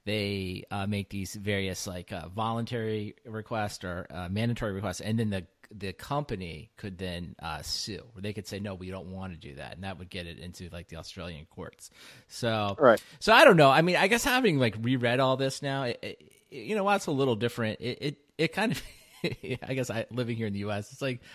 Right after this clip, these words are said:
Speaker 1: I don't know. It kind of feels, like, in line with lots of the stuff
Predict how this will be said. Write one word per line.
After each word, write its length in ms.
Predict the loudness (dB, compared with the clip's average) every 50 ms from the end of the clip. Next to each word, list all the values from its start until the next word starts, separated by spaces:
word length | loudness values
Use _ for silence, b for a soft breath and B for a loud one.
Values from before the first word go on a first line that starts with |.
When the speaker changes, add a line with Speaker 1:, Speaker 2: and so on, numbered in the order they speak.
| B B
Speaker 1:
I 180 | 2 4 6
don't 120 | 6 6 4
know. 180 | 2 0 -2 -4
It 80 | -6 -2
kind 200 | 0 2 4 4
of 80 | 4 4
feels, 280 | 2 2 2 2 2
like, 240 | 0 0 0 -2 -6 _ -4
in 180 | -2 0 2
line 380 | 2 2 2 2 2 2 0 0
with 260 | 0 -2 -4 -6 -8 -10 -6
lots 320 | 0 2 2 2 2 0
of 80 | -4 -8
the 80 | -8
stuff 320 | -8 -6 -4 -2 -2 -2